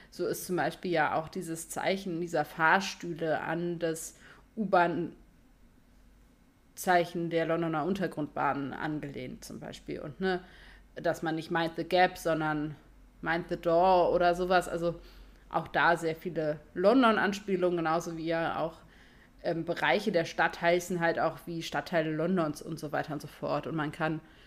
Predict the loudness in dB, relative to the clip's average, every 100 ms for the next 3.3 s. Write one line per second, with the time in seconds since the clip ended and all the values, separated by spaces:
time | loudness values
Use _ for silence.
0 | -20 -20 0 0 0 -4 -4 0 2 2
1 | -2 -4 -4 -2 -4 -2 -4 -4 -10 -10
2 | -6 -4 0 2 2 0 -2 -2 -2 -6
3 | 0 2